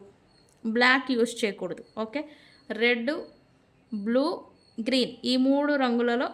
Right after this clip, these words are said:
మీరు దేన్నైనా యూజ్ చేయొచ్చు. ఓకే, ఇక్కడ ఏం చేస్తారంటే పైన మీతో ఎవరు కమ్యూనికేషన్ చేయాలి, కమ్యూనికేట్ అవ్వాలి,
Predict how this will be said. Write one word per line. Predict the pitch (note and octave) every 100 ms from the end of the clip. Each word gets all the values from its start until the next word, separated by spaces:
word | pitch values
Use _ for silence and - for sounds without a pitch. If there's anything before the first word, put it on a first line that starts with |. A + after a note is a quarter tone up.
| B3
మీరు | B3 A#3
దేన్నైనా | A3+ A3 A3+ A3+ D4
యూజ్ | G#3 F3 -
చేయొచ్చు. | E3+ E3 - - _ G#3+
ఓకే, | - F4+ - _ _ _ _ _ _ _ _ _ _ _ _ _
ఇక్కడ | C4+ C4 C4+
ఏం | C#4 D4
చేస్తారంటే | C#4 C#4 A3+ A3 A#3 C4+
పైన | C4+ - A3+ A#3 A#3 -
మీతో | A#3 C4 C4+ C4+ C#4+ C#4
ఎవరు | A#3 A3 B3 C4+ C4+ - -
కమ్యూనికేషన్ | A3+ A#3 A#3+ B3 A#3+ A3 G#3 - G#3+ - - - - - -
చేయాలి, | G3+ F#3+ F3+ F3 - - -
కమ్యూనికేట్ | A3+ A3+ A#3 A#3 A#3 A3+
అవ్వాలి, | E3+ E3+ E3+ E3+